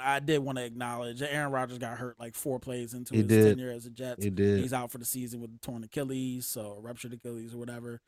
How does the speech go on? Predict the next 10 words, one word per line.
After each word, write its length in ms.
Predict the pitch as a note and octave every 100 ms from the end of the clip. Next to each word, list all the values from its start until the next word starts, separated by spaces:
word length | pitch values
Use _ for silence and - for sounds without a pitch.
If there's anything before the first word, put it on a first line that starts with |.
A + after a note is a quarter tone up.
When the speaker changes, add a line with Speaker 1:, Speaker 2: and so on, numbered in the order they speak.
| _ -
Speaker 1:
Uh, 140 | F#2 A#2+
so 160 | G2
it's 100 | F#3
the 40 | F#3+
Speaker 2:
Yeah. 40 |
Speaker 1:
Zach 180 | F#3 F#3
Wilson 260 | F#3 F3+ D#3
show 220 | E3 C3+
again. 340 | A#2+ A#2+ A2+ A#2+
So, 380 | D3 C3 B2